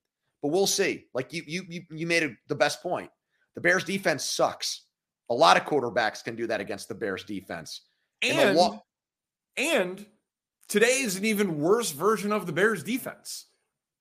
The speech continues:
Speaker 2: Eddie Jackson left the game hurt.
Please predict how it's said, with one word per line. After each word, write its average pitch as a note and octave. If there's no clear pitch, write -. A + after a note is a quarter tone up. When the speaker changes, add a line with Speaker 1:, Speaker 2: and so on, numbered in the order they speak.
Speaker 2:
Eddie G#3
Jackson F#3
left E3
the F#3
game F3
hurt. C3